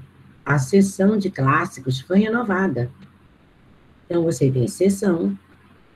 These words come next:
sessão e sessão. Quando eu falo a sessão de cinema, sessão da tarde,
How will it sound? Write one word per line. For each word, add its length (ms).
sessão 640
e 40
sessão. 480
Quando 160
eu 100
falo 560
a 60
sessão 520
de 100
cinema, 760
sessão 340
da 140
tarde, 640